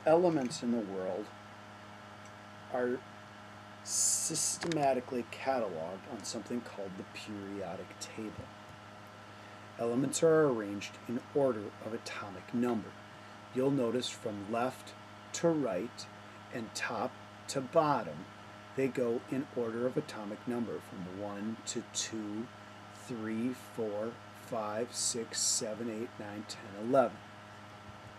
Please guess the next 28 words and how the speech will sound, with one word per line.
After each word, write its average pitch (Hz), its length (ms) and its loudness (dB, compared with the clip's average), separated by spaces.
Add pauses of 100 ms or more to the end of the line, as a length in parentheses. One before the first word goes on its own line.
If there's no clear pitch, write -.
(400)
You'll 123 120 4
also 117 340 4
notice 123 500 4 (640)
on 110 320 0
this 127 280 4 (280)
colorful 127 500 4
representation 107 840 -2
of 104 100 -4
the 104 60 -4 (120)
periodic 104 380 -2 (140)
table 110 260 0 (440)
that 120 180 2
the 117 80 0
metals 117 840 6 (260)
are 117 280 2 (120)
mostly 117 640 4
located 113 600 0
on 98 160 -6
the 101 260 -2
left - 320 -2
side 87 500 0 (140)
and 110 140 -4
the 104 200 -2
lower 120 200 4
portion 107 500 -4
of 98 100 -8
the - 160 -12
periodic 85 400 -2